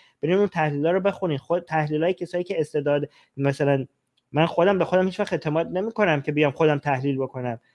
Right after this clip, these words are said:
اینا، این، این خودش مدرک لازم داره. این کسایی هستن که تمام عمرشون، اه، مطالعه تاریخ کردن، تحلیلاشون رو کلی کسای دیگه اومدن آنالیز کردن، اه، سبک و سنگین کردن، اومدن گفتن نه این غلطه، بعد روی اون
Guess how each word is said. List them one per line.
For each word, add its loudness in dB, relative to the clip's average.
اینا، 2
این، -2
این 2
خودش 0
مدرک 0
لازم 2
داره. 4
این 2
کسایی -2
هستن -2
که -10
تمام -4
عمرشون، -2
اه، 6
مطالعه -2
تاریخ -2
کردن، 0
تحلیلاشون -2
رو 0
کلی 0
کسای 0
دیگه 2
اومدن 0
آنالیز -2
کردن، 2
اه، 4
سبک -2
و -10
سنگین -4
کردن، 4
اومدن 2
گفتن -2
نه 2
این 2
غلطه، 0
بعد 4
روی 6
اون 4